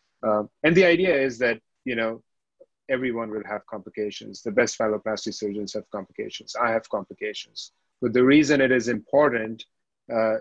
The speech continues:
that we are here is that we, we take care of the patients in our community.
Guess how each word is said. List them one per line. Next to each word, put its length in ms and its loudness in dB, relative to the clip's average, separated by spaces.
that 280 -2
we 240 0
are 140 4
here 420 0
is 180 -8
that 180 -2
we, 260 0
we 140 0
take 220 -4
care 120 0
of 100 -2
the 100 -4
patients 440 -8
in 80 -8
our 100 -6
community. 600 -8